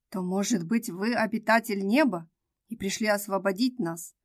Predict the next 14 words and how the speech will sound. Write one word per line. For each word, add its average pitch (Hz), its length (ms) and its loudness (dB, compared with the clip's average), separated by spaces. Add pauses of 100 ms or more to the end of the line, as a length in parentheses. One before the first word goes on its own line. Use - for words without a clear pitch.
(320)
так 220 240 4
как 202 220 -2
ваше 220 300 2
посещение 196 840 -6 (260)
вызвало 214 520 2
очень 214 400 -2
странные 214 580 0
последствия» 233 840 -2 (380)
тяжелые 202 560 2
для 196 220 0
нас, 269 320 2 (340)
которые 233 420 4
заставляют 220 640 2
опасаться 240 760 -2